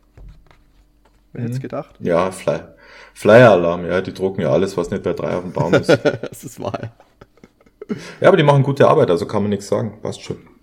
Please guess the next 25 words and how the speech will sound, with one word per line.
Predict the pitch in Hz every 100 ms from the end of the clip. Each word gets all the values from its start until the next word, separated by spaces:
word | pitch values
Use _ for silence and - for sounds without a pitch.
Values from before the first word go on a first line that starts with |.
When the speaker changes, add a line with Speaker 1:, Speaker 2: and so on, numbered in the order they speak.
| _ -
Speaker 1:
Und | 117
da |
geht's | 123 151 139
los | 139
mit | 139
dem | 135
Mixer. | 139 - 101 80
Mixer | 98 - - 87
ist | - -
ja | 104
auch | 104 151
seit | - 107
der | 95
ersten | - 104 - 147
Amiga | 110 113 120
Joker | 123 - 123 127 113
Ausgabe | 107 113 - 117 120
immer | - 139
fix | 147 - 131 - -
mit | 117 123 -
dabei | 101 82 95
gewesen. | 139 143 139 143 147
So | 147 113
eine | 110
kleine, | - 104 104 107 104 104